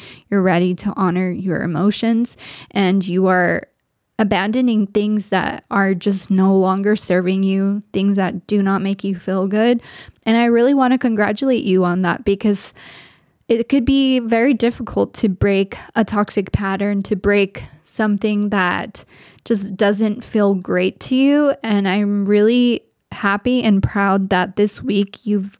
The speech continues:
decided to walk away and let go of things that just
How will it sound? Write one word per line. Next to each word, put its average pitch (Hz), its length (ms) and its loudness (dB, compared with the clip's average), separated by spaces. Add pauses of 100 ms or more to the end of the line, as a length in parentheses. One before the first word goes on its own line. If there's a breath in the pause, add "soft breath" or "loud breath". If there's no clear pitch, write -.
(160)
decided 214 600 0
to 240 160 2
walk 196 280 2
away 202 520 2
and 196 280 0
let 190 240 -2
go 190 260 2
of 185 160 0
things 190 360 -4
that 202 200 -4
just 196 280 -6